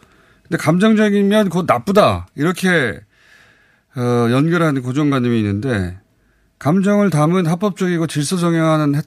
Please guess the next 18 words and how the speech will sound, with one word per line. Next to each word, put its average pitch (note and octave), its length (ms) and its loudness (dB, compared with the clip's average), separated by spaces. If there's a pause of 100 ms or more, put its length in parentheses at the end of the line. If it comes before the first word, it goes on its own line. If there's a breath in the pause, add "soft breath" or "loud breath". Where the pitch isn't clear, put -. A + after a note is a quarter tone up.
(160)
행동 F3+ 240 0
수치도 - 440 -4
있는 D3 240 2
거예요. C#3+ 500 0
얼마든지. B2+ 760 0 (1000 soft breath)
어, A#2+ 520 0 (220)
이 F#3+ 160 0
불매 G3 260 2
운동이 G3 360 2
그래 D3+ 160 -2
뭘 F3 180 -2
불지르고 F#3+ 480 -2
욕하고 F3+ 480 -2 (580 soft breath)
폭력을 A3 460 2 (480 soft breath)
행사하는 F#3+ 400 0
게 C#3+ 80 0
아니잖아요. C3 720 -2 (140)
예. A2 240 -10